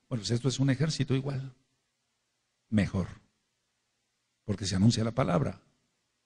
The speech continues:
Aleluya. Vamos a Hebreos doce, vamos a Hebreos doce. Entonces, disciplina. Disciplina no quiere decir castigo.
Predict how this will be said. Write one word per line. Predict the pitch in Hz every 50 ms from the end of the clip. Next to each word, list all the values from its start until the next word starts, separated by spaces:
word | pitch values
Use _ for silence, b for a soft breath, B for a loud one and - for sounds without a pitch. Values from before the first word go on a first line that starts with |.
| _ -
Aleluya. | 117 120 131 143 151 190 202 175 131 110 - 104 - - - b b b b b b b
Vamos | b 131 160 185 202 175 -
a | 160
Hebreos | 143 139 147 147 147 143 139 135 127
doce, | 127 117 120 117 - - 104 104 107
vamos | - 127 143 151 147 123
a | 120 127
Hebreos | 127 107 117 117 127 127 135 127 120
doce. | 135 151 156 131 - 92 90 87 - _ _ _ _ _ _ _ _ _ _ _ _ _ _ _ _ _ _ _ _ _ _ _ _ _ _ _ _ _ _ _ _ _ -
Entonces, | 123 117 113 - 139 139 139 - 165 151 - - - _ _ _ _ _ _ _ _ _ _ _ _ _ _ _ _ _ _ _ _ _
disciplina. | - 120 120 113 127 127 123 156 190 220 226 190 131 110 98 - - - - _ _ _ _ _ _ _ _
Disciplina | - 110 113 101 - 127 - - 185 208 233 240 247
no | 208 202 190 -
quiere | - 180 160 147
decir | 143 131 - - 160 165 151 - -
castigo. | - - 113 92 - - - _ _ _ - 139 123 110 98 - 98 90 87